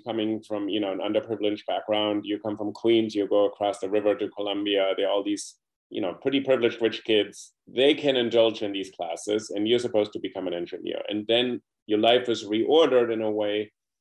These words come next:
And then to jump ahead, later on, you actually managed this entire program for years and years and years. And I'm kind of interested how you thought you switched from, you actually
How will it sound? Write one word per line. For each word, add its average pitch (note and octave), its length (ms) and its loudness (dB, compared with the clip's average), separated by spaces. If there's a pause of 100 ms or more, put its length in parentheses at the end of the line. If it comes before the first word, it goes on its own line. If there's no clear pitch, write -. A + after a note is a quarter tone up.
(640)
And A2+ 180 2
then C#3 440 6
to B2 200 0
jump A#2+ 340 -2
ahead, D#3 380 2 (840)
later C3 320 4
on, F3 260 4
you C#3 140 0
actually B2 420 -2
managed A#2+ 640 -2
this - 340 -2 (400)
entire G#2+ 380 2
program C#3 580 2 (100)
for G#2 100 -2
years A2+ 340 0
and G#2 140 -4
years G2+ 240 -4
and G2+ 160 -4
years. A#2 360 0
And G#2+ 120 -6
I'm A2+ 120 -2
kind C#3 160 -2
of B2 160 0
interested C3 540 2
how A2+ 200 2
you A#2 180 -2
thought A2 360 -2
you G#2 100 -4
switched A#2 520 -8
from, G2 420 -2 (560)
you B2+ 160 4
actually C3 560 0